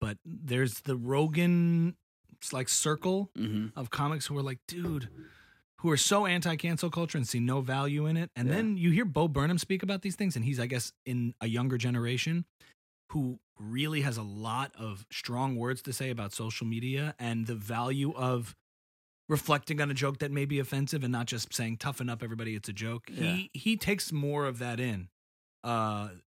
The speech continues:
Speaker 1: you know, the wokeness and cancel culture and,
Speaker 2: Yes.
Speaker 1: and c-, considers it. And he talks about how, you know, we're, we're, we're, we're on a stage and we're encouraging all these young kids to broadcast their lives. And if they don't have a broadcast show of their own movie, they're worthless.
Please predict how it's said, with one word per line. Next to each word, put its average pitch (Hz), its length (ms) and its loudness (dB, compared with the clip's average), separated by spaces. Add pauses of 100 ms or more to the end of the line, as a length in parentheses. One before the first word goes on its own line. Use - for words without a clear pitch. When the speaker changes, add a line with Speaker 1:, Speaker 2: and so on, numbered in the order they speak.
(140)
Speaker 1:
you 123 100 -4
know, 117 120 -2
the 110 120 -4
wokeness 113 680 -2
and 113 140 -8
cancel 117 320 -6
culture 110 280 -6
and, 117 100 -2
Speaker 2:
Yes. - 520 0 (100)
Speaker 1:
and 127 160 -2
c-, - 140 -8
considers 156 560 6
it. 120 160 -2 (180)
And 175 100 0
he 165 120 4
talks - 280 -2
about 208 160 0
how, 190 280 0
you 233 100 -2
know, 202 60 -2
we're, 190 200 2
we're, 214 140 0
we're, 220 180 4 (120)
we're 220 140 2
on 247 140 4
a 233 40 2
stage 277 320 0
and 220 80 4
we're 196 80 4
encouraging 233 500 0
all 220 80 0
these 214 260 -2 (200)
young 240 260 6
kids - 300 2
to 202 140 4 (200)
broadcast 262 680 6
their 269 120 4
lives. 269 320 4
And 240 80 4
if 214 60 0
they 220 100 4
don't 262 140 4
have 269 100 2
a 240 60 8
broadcast 233 420 2
show 254 220 4
of 208 100 4
their 220 160 4
own 262 140 2
movie, 254 320 4
they're 226 160 6
worthless. 226 600 2